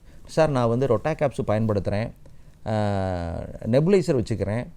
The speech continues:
மாத்திரை சாப்பிட்றேன், அப்போ வந்து இந்த சித்தா எடுத்தா எனக்கு, அ, சரியா வருமா?" இப்படி எல்லா நோய்களுக்கும் மருந்தை சாப்பிட்டுட்டு இருக்கிறவங்க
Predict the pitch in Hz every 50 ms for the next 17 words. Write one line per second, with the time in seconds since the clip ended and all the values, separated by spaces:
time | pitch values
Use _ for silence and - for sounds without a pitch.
0 | - - - - - - - - 120 135 175 180 - 190 185 143 - 120 101 95
1 | - 104 90 101 110 120 - - - - - - - - - - - - - -
2 | 156 - - 247 226 190 170 170 196 180 160 143 - - 135 131 147 143 127 117
3 | 110 95 - 143 170 170 - - - - - - - - - 120 123 123 117 98
4 | 120 117 107 98 90 85 85 - - - - - - - - 117 107 - - 123
5 | 117 135 135 123 107 98 90 82 85 - - - 101 104 110 107 101 98 95 98
6 | - - - - - - - - - - - - - - - 127 123 - - 131
7 | 120 110 107 135 160 - - - - - - - - - - - - - 107 110
8 | 127 147 165 165 160 151 143 123 117 131 143 123 120 120 110 - - 165 175 202
9 | - - - - - - - - - - - 117 120 131 143 147 139 120 - 110
10 | 104 117 120 135 131 101 - 113 101 117 110 107 110 110 107 107